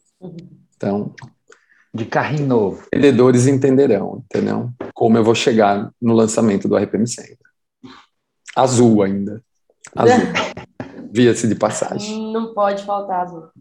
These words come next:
Speaker 2: Com certeza não.
Speaker 3: Ó, na resposta da pergunta anterior,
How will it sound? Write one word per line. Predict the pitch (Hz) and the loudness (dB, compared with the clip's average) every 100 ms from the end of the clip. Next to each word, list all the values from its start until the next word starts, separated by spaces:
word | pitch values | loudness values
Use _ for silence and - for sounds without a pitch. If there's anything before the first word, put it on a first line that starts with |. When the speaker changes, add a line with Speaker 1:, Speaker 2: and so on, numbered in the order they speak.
| - - | -20 -8
Speaker 2:
Com | 98 | -8
certeza | 95 110 107 107 - | -4 -4 -2 -4 -4
não. | 117 - - | -8 -10 -8
Speaker 3:
Ó, | 101 - _ _ - _ - | -8 -10 _ _ -20 _ -6
na | 110 151 185 | 0 2 2
resposta | 170 - 135 131 123 | 2 0 2 2 0
da | 120 | -2
pergunta | - 107 101 98 110 | 0 0 0 -2 -4
anterior, | 104 113 110 120 113 - | -2 0 2 4 2 0